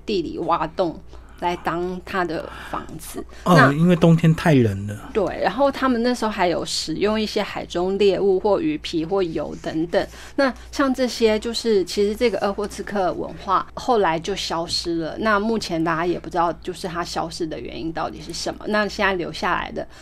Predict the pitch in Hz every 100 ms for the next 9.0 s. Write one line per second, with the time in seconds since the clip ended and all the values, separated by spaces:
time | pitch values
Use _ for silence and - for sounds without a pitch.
0 | - - 160 202 202 185 180 - - -
1 | - 139 110 143 160 208 190 175 180 -
2 | - 190 - 196 190 165 196 180 170 175
3 | 165 165 185 170 180 156 - 180 - 170
4 | 156 143 135 - - 180 - - - -
5 | - 151 143 127 143 123 101 - - -
6 | 233 220 180 165 170 214 175 160 185 180
7 | 220 247 247 196 - 190 180 156 - 175
8 | 175 - - - 180 165 - 180 165